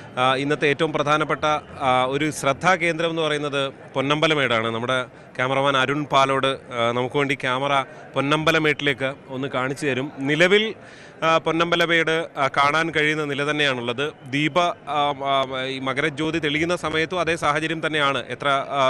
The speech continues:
ഏ, ഉണ്ടെങ്കിലും, ആ, കോടമഞ്ഞൊക്കെ ഉണ്ടെങ്കിൽ പോലും ഇന്നലെ വൈകുന്നേരമൊക്കെ ചെറിയ മഴ പെയ്ത് കോടമഞ്ഞൊക്കെ ഉണ്ടായിരുന്നു.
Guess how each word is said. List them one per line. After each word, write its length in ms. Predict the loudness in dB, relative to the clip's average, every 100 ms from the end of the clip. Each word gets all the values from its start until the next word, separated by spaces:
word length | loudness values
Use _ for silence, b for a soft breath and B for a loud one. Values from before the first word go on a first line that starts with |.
| 0 -2
ഏ, 100 | -4 -4 -6 -6 -4
ഉണ്ടെങ്കിലും, 460 | 0 0 2 -2 -4
ആ, 220 | -4 -4 -6 -2
കോടമഞ്ഞൊക്കെ 520 | 0 0 0 -4 -6
ഉണ്ടെങ്കിൽ 320 | -6 -6 -6
പോലും 300 | -6 -6 -6 B B B B
ഇന്നലെ 240 | -4 0 2
വൈകുന്നേരമൊക്കെ 540 | 4 2 0 0 -2
ചെറിയ 260 | -4 -2 0
മഴ 220 | 0 0
പെയ്ത് 240 | 0 -4
കോടമഞ്ഞൊക്കെ 580 | -2 -2 0 -2 -4 -4
ഉണ്ടായിരുന്നു. 480 | -6 0 0 -2 -8